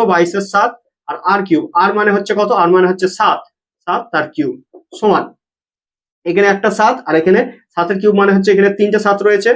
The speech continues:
ক্যান্সেল করলাম, তাহলে সাত স্কয়ার পড়ে থাকবে। সাতের কিউবের মধ্যে তিনটে সাত গুণ আছে, তিনটে সাত থেকে আমি একটা সাতকে যদি ক্যান্সেল আউট করি তাহলে সাত স্কয়ার পড়ে থাকবে, ঠিক আছে? এবার বাইশের সাথে,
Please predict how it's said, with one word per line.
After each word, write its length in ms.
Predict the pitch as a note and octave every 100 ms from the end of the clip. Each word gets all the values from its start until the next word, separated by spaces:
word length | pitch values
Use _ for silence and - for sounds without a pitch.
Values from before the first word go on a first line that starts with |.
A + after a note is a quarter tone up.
| - _ _ _ _ F3
ক্যান্সেল 280 | F#3 G#3 G3
করলাম, 260 | G3+ A3 C4 -
তাহলে 160 | E3 -
সাত 120 | E3+ -
স্কয়ার 220 | - A3 F#3+
পড়ে 140 | E3 C#3+
থাকবে। 200 | C3 - - _ _ _
সাতের 220 | D#3 F#3+ F#3+
কিউবের 240 | G3+ G3+
মধ্যে 180 | G3 G3 G3
তিনটে 200 | F#3+ G3+
সাত 120 | G3+ F#3+
গুণ 120 | F#3+ G3
আছে, 160 | F#3+ A3+ - - _ _
তিনটে 280 | F#3 G#3 A3+ A3
সাত 120 | G3+ G3
থেকে 160 | G3 G3+
আমি 80 | G3 F3+
একটা 160 | F3+ -
সাতকে 260 | F#3+ - F#3
যদি 120 | F#3 F#3
ক্যান্সেল 240 | F3 F3 F3
আউট 120 | E3 F3
করি 120 | E3 -
তাহলে 160 | E3+ F#3+ G3
সাত 140 | G3+ E3
স্কয়ার 260 | - D3 B2+ _
পড়ে 160 | D3 C3+
থাকবে, 220 | C3 - B2+ _
ঠিক 100 | G#3
আছে? 140 | A#3+ C3+ - _ _ _ _ _ _ _ _ -
এবার 200 | A3 A#3+ - - D3+
বাইশের 380 | D#3+ G#3 G#3+ A#3+ A#3
সাথে, 200 | A3+